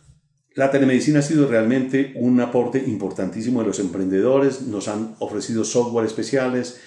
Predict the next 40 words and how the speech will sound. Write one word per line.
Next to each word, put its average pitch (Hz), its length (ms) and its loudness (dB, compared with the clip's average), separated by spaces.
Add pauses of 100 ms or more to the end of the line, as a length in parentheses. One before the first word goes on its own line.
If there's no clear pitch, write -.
(180)
hemos 113 220 0
tenido 110 240 0
la 117 140 2
capacidad 101 460 -2
de 120 80 -2
comunicarnos 107 560 -4
directamente 117 560 0
desde 104 140 0
el 95 60 -4
computador 95 500 -2
con 120 100 -2
los 113 100 -4
pacientes, 120 640 -4 (420)
de 117 160 2
acceder 110 360 2
a 110 80 2
fórmulas 113 400 -2
médicas, 135 480 2
de 113 80 0
acceder 104 320 0
a - 20 2
su 110 120 -6
historia 113 360 -4
clínica 143 600 -2 (280)
y 147 100 4
de 135 80 8
incluso 123 420 2
generar 110 280 0
incapacidades 123 960 2
o 104 80 -2
generar 104 260 -2
otro 117 240 -4
tipo 143 260 2
de 120 60 4
recomendaciones 101 760 -2 (180)
a 98 100 -4
través 95 200 0
de 98 80 -2
la 92 100 -6
telemedicina. 85 640 -8